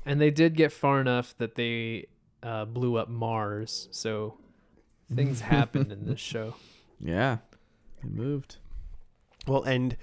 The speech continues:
Speaker 3: and we know, like, yeah, they only got two seasons, but they also, like, the main story arc of that Neo-Sapien War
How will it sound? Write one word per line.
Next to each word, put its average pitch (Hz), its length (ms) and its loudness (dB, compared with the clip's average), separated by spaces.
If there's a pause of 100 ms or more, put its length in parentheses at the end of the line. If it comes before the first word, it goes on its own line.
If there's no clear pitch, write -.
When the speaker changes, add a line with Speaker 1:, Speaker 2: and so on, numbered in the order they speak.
(640)
Speaker 3:
and 156 220 4
we 156 120 6
know, 123 260 6
like, 120 220 2
yeah, 123 200 4
they 120 120 2
only 135 160 0
got 123 200 0
two 135 200 0
seasons, 113 680 -2
but 110 260 -4
they 113 120 0
also, 113 380 0
like, 110 360 -4
the 117 160 -2
main 120 360 0
story 123 380 0
arc 117 260 0
of 117 240 0
that 110 340 0
Neo-Sapien 120 680 -2
War 110 420 -4